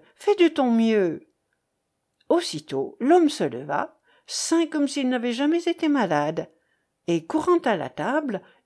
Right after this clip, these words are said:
il aida Galahad à la soutenir. Ainsi arrivèrent-ils devant le roi. C'était un mécréant, extrait de lignage sarrasinois.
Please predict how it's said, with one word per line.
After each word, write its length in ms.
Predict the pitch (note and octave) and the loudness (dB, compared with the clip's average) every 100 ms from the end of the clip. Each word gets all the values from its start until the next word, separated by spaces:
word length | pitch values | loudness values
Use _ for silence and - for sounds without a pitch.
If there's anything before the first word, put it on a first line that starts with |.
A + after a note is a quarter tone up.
| _ | _
il 220 | D4+ A#3 | 0 2
aida 300 | F#3 G3+ D#4 | 2 4 0
Galahad 580 | D#4 B3+ E3+ D3+ A#3+ D4 | 2 2 4 2 2 2
à 80 | C#4+ | 2
la 120 | A#3+ | 0
soutenir. 720 | - C#4 A3 F#3 D3+ D#3 - - _ _ _ _ _ _ _ _ _ | -2 -6 -2 -2 -2 -6 -8 -20 _ _ _ _ _ _ _ _ _
Ainsi 460 | A3 A3+ A3+ C#4 C4 | -2 -2 -2 -2 0
arrivèrent-ils 800 | A#3 A3 F#3+ F#3+ - - G#3+ A3 | 0 -2 -2 -2 -4 -6 -2 0
devant 300 | G#3+ G#3+ A3+ | 0 2 0
le 100 | A#3+ | 0
roi. 480 | C4 D#3 G2 _ _ _ _ _ _ _ _ _ _ _ _ _ _ _ - | 0 -2 -4 _ _ _ _ _ _ _ _ _ _ _ _ _ _ _ -20
C'était 460 | - D4+ D4+ F4+ F4+ | -4 -4 2 0 2
un 80 | F#3 | 0
mécréant, 640 | G#3 A3 - C#3 C3 - _ _ _ _ _ - | 0 -2 -6 -8 -8 -12 _ _ _ _ _ -4
extrait 500 | A#3 - - C#4 C4+ | -4 -4 -6 -2 0
de 140 | F#3+ | 0
lignage 600 | G3 A3 A3+ A#3+ A#3+ A#3 | 0 -2 0 0 -2 -6
sarrasinois. 840 | - C4 A3+ G3 F#3+ D#3 C#3+ G#2 | -4 -4 -2 -4 -4 -8 -8 -10